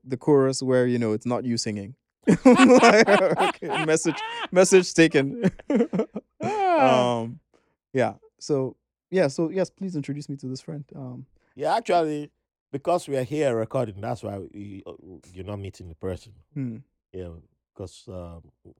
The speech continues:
Speaker 2: the f-, the, the f-, the, the multicultural families group,
Speaker 1: Okay.
Speaker 2: she organizes that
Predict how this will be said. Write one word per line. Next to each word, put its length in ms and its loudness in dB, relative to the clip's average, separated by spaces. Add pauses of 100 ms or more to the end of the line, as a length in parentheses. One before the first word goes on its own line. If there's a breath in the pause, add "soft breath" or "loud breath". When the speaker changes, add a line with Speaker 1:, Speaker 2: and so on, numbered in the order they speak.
(220)
Speaker 2:
the 100 -20
f-, 140 -20 (100)
the, 200 -18 (100)
the 80 -20
f-, 220 -20 (420)
the, 120 -10
the 100 -18
multicultural 1000 -12
families 720 -14 (880)
group, 320 -6 (920)
Speaker 1:
Okay. 220 -10
Speaker 2:
she 100 -8
organizes 640 -12
that 220 -20